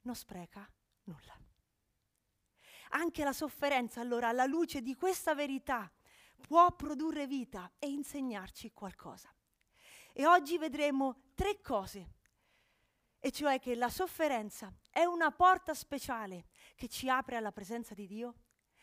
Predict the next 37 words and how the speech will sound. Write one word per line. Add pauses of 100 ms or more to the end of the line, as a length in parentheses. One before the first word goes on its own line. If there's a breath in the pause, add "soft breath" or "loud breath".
(220 loud breath)
è
un
ingrediente
per
la
nostra, (420 soft breath)
necessario
per
la
nostra
maturità, (300 soft breath)
è
una
storia
di
speranza (220)
per
altri. (1500 loud breath)
È
una
porta
speciale
che
ci
apre
alla
presenza
di
Dio, (520 loud breath)
è
un
ingrediente
necessario
per
la
nostra
maturità,